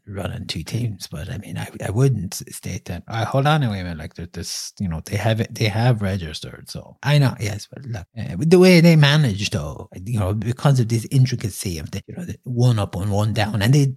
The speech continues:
they stick together. And I mean, I think if we look back over the last few years, these two managers always kind of are stuck together. You, then you don't see one of them going way up and the other one down the bottom of the table.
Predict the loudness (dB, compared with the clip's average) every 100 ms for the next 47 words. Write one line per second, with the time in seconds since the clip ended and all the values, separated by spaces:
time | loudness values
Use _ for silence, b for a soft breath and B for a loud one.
0 | -4 -6 -2 -4 0 0 2 0 0 -2
1 | 2 4 4 2 0 0 2 4 4 0
2 | -4 0 2 2 0 -2 -2 0 2 4
3 | 2 4 6 6 6 6 6 2 0 0
4 | 0 0 0 -2 -2 -2 -4 -8 -8 -8
5 | -10 -8 -6 -4 -4 0 2 4 6 6
6 | 4 2 2 6 6 4 2 -4 -6 -6
7 | -8 -8 -6 -6 -8 -8 -6 -2 -2 -4
8 | -10 -16 -10 -8 -8 -8 -12 -14 -12 -12